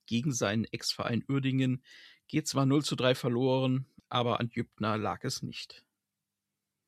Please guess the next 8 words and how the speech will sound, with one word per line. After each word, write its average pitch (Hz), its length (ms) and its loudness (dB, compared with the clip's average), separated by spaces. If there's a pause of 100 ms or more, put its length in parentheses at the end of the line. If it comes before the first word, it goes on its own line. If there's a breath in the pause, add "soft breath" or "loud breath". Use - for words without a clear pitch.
(1500)
Was - 220 -4
zu - 140 -8
diesem 165 320 -2
Zeitpunkt 135 680 -2
aber 120 160 -4
noch 123 180 -2
niemand 143 320 2
weiß, 117 460 0